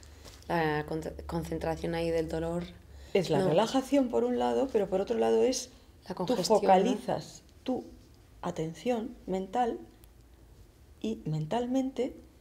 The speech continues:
Speaker 2: podemos hacer que disminuya el dolor. Es una capacidad que tenemos todas las personas.
Speaker 1: Sí, eso me lo han
Speaker 2: Se
Speaker 1: dicho,
Speaker 2: llama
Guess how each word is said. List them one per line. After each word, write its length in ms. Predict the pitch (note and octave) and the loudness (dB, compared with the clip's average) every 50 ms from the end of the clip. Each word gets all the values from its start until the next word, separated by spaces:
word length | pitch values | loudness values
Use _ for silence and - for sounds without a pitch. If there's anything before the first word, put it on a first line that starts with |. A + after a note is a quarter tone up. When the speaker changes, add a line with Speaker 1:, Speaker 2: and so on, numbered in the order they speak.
| - - _ - - - - - - - - - - - - - - | -20 -20 _ -20 -20 -20 -20 -20 -20 -20 -20 -20 -20 -20 -18 -8 -4
Speaker 2:
podemos 640 | D#3+ F3 F#3+ G#3 G#3+ A#3 B3 B3+ A#3+ - - - - - - - - - - - | -2 0 0 -2 -2 -4 -6 -6 -8 -10 -12 -14 -16 -20 -20 -20 -20 -20 -18 -16
hacer 280 | - E3+ - A3 A3+ A3+ | -14 -12 -8 -8 -6 -4
que 120 | - A3 | -2 -4
disminuya 500 | G#3 F#3+ F3+ F3 F3 F3 F#3 F3 E3 D#3 | -4 -4 -6 -8 -8 -6 -6 -6 -6 -6
el 80 | D3+ D3+ | -6 -8
dolor. 180 | D#3 D#3 D#3 - - - - - - - - - - - - - - - - - - - - _ - - - - - - | -10 -12 -14 -16 -18 -20 -20 -20 -20 -20 -20 -20 -20 -20 -20 -20 -20 -20 -20 -20 -20 -20 -20 _ -20 -20 -20 -20 -20 -16
Es 120 | - F#3 | -14 -12
una 140 | G#3+ G#3 G3 | -10 -10 -8
capacidad 360 | - - - F#3 - - A3 A3 | -8 -6 -6 -6 -6 -4 -4 -4
que 80 | G#3 | -2
tenemos 280 | G#3 G3+ G3+ G3 F#3+ G3 | -4 -4 -6 -6 -8 -4
todas 200 | - - - - | -4 -2 -2 -2
las 120 | - F3 | -4 -8
personas. 460 | - - - - - - - - E3 - - - - - - - - - - - - - - - - - - - - - - - - - - - - | -8 -10 -10 -10 -10 -10 -10 -12 -12 -16 -18 -20 -20 -20 -20 -20 -20 -20 -20 -20 -20 -20 -20 -20 -20 -20 -20 -20 -20 -20 -20 -20 -20 -20 -20 -20 -12
Speaker 1:
Sí, 140 | - - A3+ | -2 -2 -2
eso 120 | A3 - | -2 -2
me 80 | B3 A3+ | -4 -2
lo 60 | A3 | -2
han 80 | G#3 F#3+ | -2 -4
Speaker 2:
Se 80 | F#3 | -4
Speaker 1:
dicho, 160 | - D3+ E3+ F#3 | -4 -4 -2 -2
Speaker 2:
llama 180 | - A#3+ C4 | 0 -2 -2